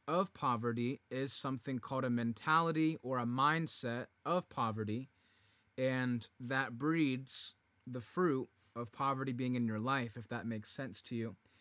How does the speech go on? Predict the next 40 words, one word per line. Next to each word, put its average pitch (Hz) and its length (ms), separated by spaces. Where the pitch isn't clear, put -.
And 143 120
so 160 140
I 156 40
wanna 202 180
continue 202 560
that 160 220
series 202 480
that 151 80
I 143 80
started 160 420
a 139 80
while 135 320
ago. 120 180
I 127 80
don't 180 80
even 147 140
remember 143 240
the 127 80
last 131 340
time 127 380
I 127 180
did 131 320
an 139 100
episode 143 580
on 135 240
these 127 200
mentalities. 123 880
I 127 100
think 156 280
the 143 80
last 131 340
one 143 120
I 131 40
may 131 180
have 107 140
done 131 260
may 127 120
have 120 100
been 117 140
complacency, 135 920